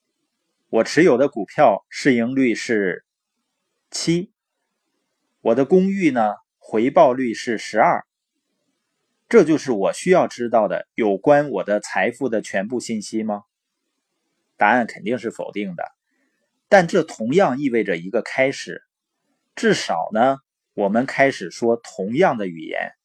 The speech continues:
使用同样的数字，而这就是金融学，即财务知识基础的开始。开始时呢，就要认识这些语言和数字。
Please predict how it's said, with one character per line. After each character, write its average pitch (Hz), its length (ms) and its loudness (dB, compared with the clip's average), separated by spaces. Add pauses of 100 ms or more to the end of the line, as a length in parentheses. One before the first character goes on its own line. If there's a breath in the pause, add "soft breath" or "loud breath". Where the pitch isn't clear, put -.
(220)
使 - 240 -10
用 107 220 -2
同 92 300 -10
样 131 180 2
的 92 100 -8
数 110 300 -6
字， 120 320 -8 (800)
而 110 200 4
这 196 220 6
就 135 160 2
是 107 220 -8
金 151 180 0
融 113 220 -2
学， 87 360 -6 (520)
即 107 240 -2
财 107 320 0
务 143 200 2
知 175 280 -2
识 - 340 -8 (100)
基 202 280 0
础 95 260 -12
的 90 140 -8
开 101 240 -6
始。 - 280 -18 (800)
开 226 200 6
始 107 240 -6
时 107 240 -4
呢， 120 240 0
就 139 140 0
要 123 100 4
认 156 240 0
识 95 200 -10
这 101 120 -6
些 101 220 -4
语 90 160 -8
言 80 260 -6
和 92 180 -10
数 98 240 -8
字。 92 280 -10